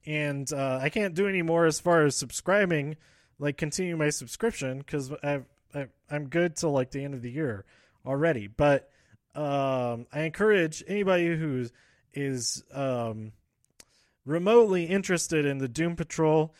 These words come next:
to subscribe. Just try it for a month. I think it's only, like, seven dollars for, per month or something like that. Just try it for a month. You, you can watch the entire show right now.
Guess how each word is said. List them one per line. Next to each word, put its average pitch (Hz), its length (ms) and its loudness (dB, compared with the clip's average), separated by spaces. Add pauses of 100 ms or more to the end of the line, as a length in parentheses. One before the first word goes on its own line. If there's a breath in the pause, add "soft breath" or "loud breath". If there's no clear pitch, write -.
(300 soft breath)
to 156 340 2
subscribe. 180 640 2
Just 226 220 -4
try 233 280 2
it 160 140 -2
for 170 180 0
a 156 60 2
month. 143 320 2 (300)
I 170 80 -2
think 220 160 -4
it's 175 120 -2
only, 202 140 0
like, 151 180 2
seven 185 340 -4
dollars 185 380 2
for, 165 400 -6
per 165 140 -4
month 180 280 -4
or 214 100 -4
something 208 240 -10
like 214 140 -12
that. 240 200 -8 (480 soft breath)
Just - 160 -6
try 302 140 8
it 302 80 2
for 285 100 2
a 269 60 6
month. 262 260 4
You, 185 240 -2
you 220 160 0
can 220 200 0
watch 214 400 2
the 190 100 -4
entire 196 420 -2
show 208 260 0
right 170 220 0
now. 196 120 -2